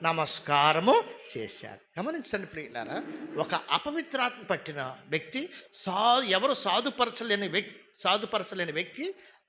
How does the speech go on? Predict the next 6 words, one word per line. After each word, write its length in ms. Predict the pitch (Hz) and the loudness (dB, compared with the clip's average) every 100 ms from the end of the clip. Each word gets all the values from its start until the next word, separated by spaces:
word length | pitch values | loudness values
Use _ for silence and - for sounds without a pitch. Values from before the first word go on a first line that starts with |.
| 180 | 0
అతడు 380 | 220 254 240 226 | 2 4 4 2
సంఖ్యలు 460 | - 247 269 320 | 2 0 2 2
వేసిన 320 | 285 254 277 | 2 0 -2
తుత్తినీలుగా 640 | 269 - - 262 262 202 220 | -6 -6 -4 0 2 4 2
చేసే 320 | 190 165 156 | 0 -2 -2
వ్యక్తి, 460 | 180 202 262 330 | -2 -2 -4 -6